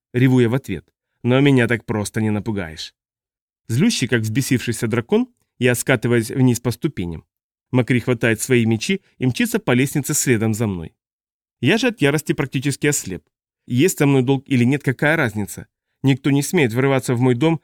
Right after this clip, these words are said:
и разбивать там последнюю бутылку кли. Мне не пришлось бежать далеко.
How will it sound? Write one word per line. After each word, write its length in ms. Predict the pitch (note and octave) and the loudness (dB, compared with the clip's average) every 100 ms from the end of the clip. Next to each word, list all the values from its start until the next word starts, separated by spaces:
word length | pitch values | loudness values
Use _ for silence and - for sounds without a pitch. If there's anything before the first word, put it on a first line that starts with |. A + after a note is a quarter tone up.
| _ | _
и 120 | - C#3+ | 0 2
разбивать 440 | C3+ C3 C#3+ D#3+ | 2 2 0 0
там 180 | B2 A2 | -2 0
последнюю 500 | C3 - C#3+ B2 B2 | -4 -2 -2 0 0
бутылку 440 | B2+ B2+ A2+ C#3 | 0 -2 -2 -4
кли. 280 | C3 G2+ - _ _ _ _ _ _ _ | -6 -10 -10 _ _ _ _ _ _ _
Мне 220 | B2 B2+ | 2 4
не 120 | A#2 | 4
пришлось 380 | G#2+ D#3+ - C3+ | 0 -4 0 0
бежать 300 | G#2 A2+ G#2+ | 0 -2 0
далеко. 440 | A2+ C3+ - F2+ | 0 -2 -4 -12